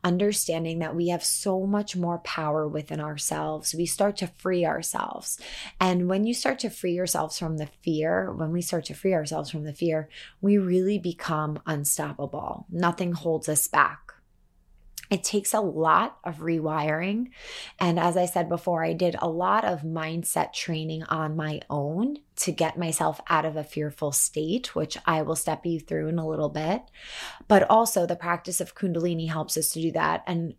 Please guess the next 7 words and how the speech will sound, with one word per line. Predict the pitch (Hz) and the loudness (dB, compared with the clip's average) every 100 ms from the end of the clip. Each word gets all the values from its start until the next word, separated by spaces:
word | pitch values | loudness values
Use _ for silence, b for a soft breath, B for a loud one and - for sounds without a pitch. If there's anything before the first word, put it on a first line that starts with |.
| _ - | _ 2
all, | 190 175 _ - | 2 0 _ -2
specifically, | - 185 - 190 180 - 151 151 - - 170 | 0 0 2 2 0 -2 -2 -4 -6 -12 -2
the, | 180 170 160 156 - | 2 4 2 -2 0
I, | 196 185 | 2 2
I | 190 190 | 0 0
would | 214 | 0
say | 180 165 | 0 0